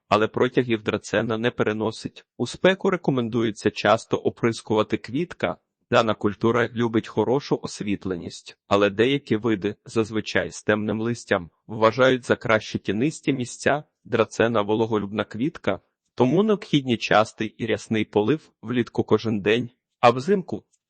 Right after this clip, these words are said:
трохи рідше, раз на місяць потрібно рихлити ґрунт. Алоє. Іноді цю квітку називають зеленою аптекою в горщику.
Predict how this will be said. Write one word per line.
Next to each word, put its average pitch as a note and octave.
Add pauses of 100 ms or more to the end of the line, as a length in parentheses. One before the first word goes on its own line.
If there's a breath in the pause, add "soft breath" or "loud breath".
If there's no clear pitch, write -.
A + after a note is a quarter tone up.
трохи B2
рідше, F3+
раз B2
на G#2
місяць C#3
потрібно G#2+
рихлити G#2+
ґрунт. G#2
Алоє. G#2+
Іноді F3+
цю C3
квітку B2
називають A#2+
зеленою A#2
аптекою D3
в -
горщику. G#2+